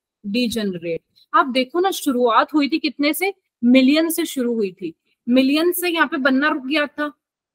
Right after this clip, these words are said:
यहाँ पे बनना रुक गया और, और इसको फिर primary oocyte को फिर primary follicle बोल दिया और बनना रुकने के बाद यहाँ से तो पूरा degeneration का process शुरू हुआ है,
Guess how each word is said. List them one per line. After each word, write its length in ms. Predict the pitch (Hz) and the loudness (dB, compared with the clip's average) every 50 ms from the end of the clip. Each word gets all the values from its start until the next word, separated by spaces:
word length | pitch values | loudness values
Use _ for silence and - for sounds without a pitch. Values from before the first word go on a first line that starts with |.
| _ | _
यहाँ 300 | 220 254 254 240 277 302 320 - | -4 -4 -2 0 -2 -2 -2 -2
पे 60 | 359 | -2
बनना 340 | 277 247 277 269 277 294 320 | 0 0 0 0 2 0 0
रुक 180 | 311 294 262 | 0 -2 -4
गया 240 | 233 214 220 285 330 | -6 -4 -4 -4 -2
और, 340 | 359 339 349 349 349 - - _ _ _ _ _ _ _ | 0 0 0 0 -2 -4 -8 _ _ _ _ _ _ _
और 260 | - - 240 269 294 | -4 -2 0 0 0
इसको 320 | 294 285 - - - 330 330 | 0 -2 -6 -6 -6 -8 -6
फिर 140 | - 359 302 | -4 -6 -4
primary 420 | - 320 262 240 247 254 277 311 | 0 0 0 0 0 0 -2 -2
oocyte 380 | 311 294 262 - 277 262 254 254 | -2 -4 -4 -2 0 0 0 -2
को 120 | - 302 | -4 -8
फिर 140 | 294 330 330 | -8 -8 -8
primary 420 | 330 - 294 240 226 220 233 269 294 | -2 -2 -2 0 0 -2 -4 -6 -4
follicle 460 | - 277 254 226 226 214 - 269 285 | -4 -4 -4 -2 -4 -4 -4 -6 -4
बोल 240 | 254 277 269 254 233 | -4 -4 -4 -4 -4
दिया 200 | 233 277 330 381 - _ _ _ _ _ _ | -4 -6 -6 -6 -8 _ _ _ _ _ _
और 100 | - 294 | -4 -2
बनना 360 | 240 220 240 240 240 269 320 | 0 0 0 0 0 0 0
रुकने 360 | 349 311 277 - - 262 277 285 | -2 -2 -4 -4 -4 -4 -4 -4
के 140 | - 302 | -4 -8
बाद 280 | 269 220 220 208 175 165 - _ _ _ _ - | -4 0 2 2 2 0 -4 _ _ _ _ -6
यहाँ 300 | 220 254 240 247 269 285 | -4 0 2 4 4 4
से 120 | 302 - 311 | 4 0 -4
तो 120 | - 320 | -6 -6
पूरा 240 | - - 320 330 349 | -4 -2 0 0 2
degeneration 720 | 294 233 240 269 285 240 294 277 269 269 269 262 277 269 | 2 2 2 0 0 0 0 -2 0 -2 -2 -4 -4 -6
का 80 | 269 277 | -6 -6
process 340 | 269 - 240 240 - 269 254 | -4 -4 -4 -2 -2 -4 -4
शुरू 300 | - - 254 233 233 220 | -2 -4 -2 -2 0 0
हुआ 160 | 202 233 285 | 0 0 0
है, 160 | 294 214 160 | -2 -4 -6